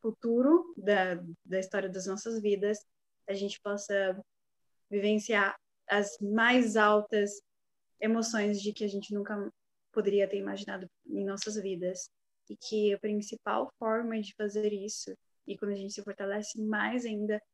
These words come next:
na nossa esperança, é quando nós vivemos os princípios do Evangelho.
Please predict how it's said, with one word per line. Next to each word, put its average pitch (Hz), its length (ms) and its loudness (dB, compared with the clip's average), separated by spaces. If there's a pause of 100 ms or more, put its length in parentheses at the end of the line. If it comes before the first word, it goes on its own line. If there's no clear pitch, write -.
(240)
na 208 80 -4
nossa 208 200 -2
esperança, 208 460 -6
é 208 180 -2
quando 220 280 -4
nós 202 280 -2
vivemos 196 520 -6 (580)
os 214 120 -8
princípios 202 520 -6
do 185 100 -4
Evangelho. 185 640 -6